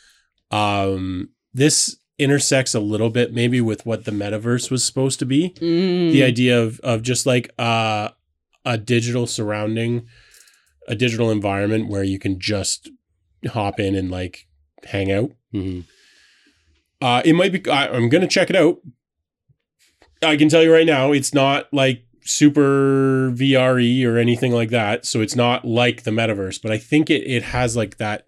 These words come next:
Speaker 1: little bit of flavor to it. So yeah, I think that's kinda what it's for, is, like, just, y-, we're gonna hang out
Speaker 2: Yeah,
Speaker 1: and I
Speaker 2: yeah.
Speaker 1: want something on my screen to stare at while I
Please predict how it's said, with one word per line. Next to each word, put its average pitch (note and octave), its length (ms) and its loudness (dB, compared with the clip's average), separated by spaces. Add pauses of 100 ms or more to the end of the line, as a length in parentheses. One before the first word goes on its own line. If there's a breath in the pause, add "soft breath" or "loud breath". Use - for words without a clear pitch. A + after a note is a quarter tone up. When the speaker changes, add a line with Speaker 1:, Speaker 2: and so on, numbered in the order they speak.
(120)
Speaker 1:
little A#2+ 380 -4
bit A2 180 -2
of G2 80 -8
flavor A2 360 -6
to D#3 120 -2
it. F3 100 -4 (180)
So G2 380 -4 (560 soft breath)
yeah, G#3+ 220 2
I E3+ 100 2
think A3 180 0
that's A3+ 200 0
kinda G#3+ 260 2
what G3+ 140 2
it's F3 100 -2
for, F3 320 2
is, B2 180 2
like, C3 220 2
just, - 260 0
y-, C#3+ 280 -2
we're C#3+ 180 4
gonna D#3 160 4
hang D#3+ 240 2
out C#3 260 4
Speaker 2:
Yeah, D3 60 -2
Speaker 1:
and C#3 100 0
I C#3 80 2
Speaker 2:
yeah. C3+ 100 0
Speaker 1:
want C#3 260 2
something D3+ 320 2
on C#3+ 120 4
my C3+ 120 2
screen C#3 380 0
to C3+ 60 0
stare C3 300 2
at B2 200 0
while B2 180 0
I A#2+ 260 0